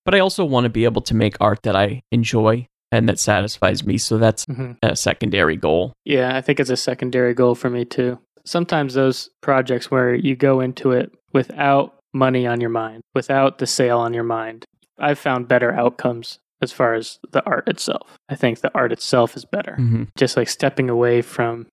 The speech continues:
Speaker 2: the commercial world, like, thinking about the end product, thinking about how it's gonna sell, thinking about how the customers or how the mass
Speaker 1: Right.
Speaker 2: audience is gonna be looking at it. That gets in the way a lot of times with, I wanna call it, like, hyper creativity or, like,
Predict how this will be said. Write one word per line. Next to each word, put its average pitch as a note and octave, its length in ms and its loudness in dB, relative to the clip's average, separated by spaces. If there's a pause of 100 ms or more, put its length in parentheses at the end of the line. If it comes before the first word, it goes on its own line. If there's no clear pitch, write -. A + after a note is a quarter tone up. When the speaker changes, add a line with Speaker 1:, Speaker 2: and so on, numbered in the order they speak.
(100)
Speaker 2:
the B2 80 2
commercial A#2 640 0
world, A2+ 380 -2
like, A#2+ 200 -16
thinking C3+ 320 -2
about A#2+ 300 0
the B2 160 2
end A#2+ 180 -2
product, A#2+ 400 2
thinking B2+ 300 -4
about B2 300 2
how B2 180 2
it's A#2 100 -2
gonna A#2+ 220 -2
sell, A#2 340 0
thinking C3+ 320 -2
about B2 220 0
how C3 100 2
the A#2 100 -2
customers B2 640 0
or A#2+ 100 -2
how B2+ 180 2
the B2 80 2
mass B2 320 0
Speaker 1:
Right. B2 100 0
Speaker 2:
audience B2 320 0
is B2 80 0
gonna B2 200 2
be A#2+ 100 2
looking A#2+ 340 -2
at A#2 160 -4
it. A#2+ 160 -8 (200)
That D#3 340 -2
gets F3 240 -2
in D3 80 -4
the C3 80 -4
way B2+ 380 2 (180)
a C#3+ 100 2
lot A#2+ 200 2
of A2+ 60 -4
times A#2+ 480 -2 (120)
with, B2 440 -6 (220)
I B2 60 -4
wanna B2 180 0
call A#2+ 240 2
it, - 100 -2
like, A#2 200 -4
hyper B2 400 -2
creativity A#2 600 0
or, A2 160 0
like, A2+ 480 -8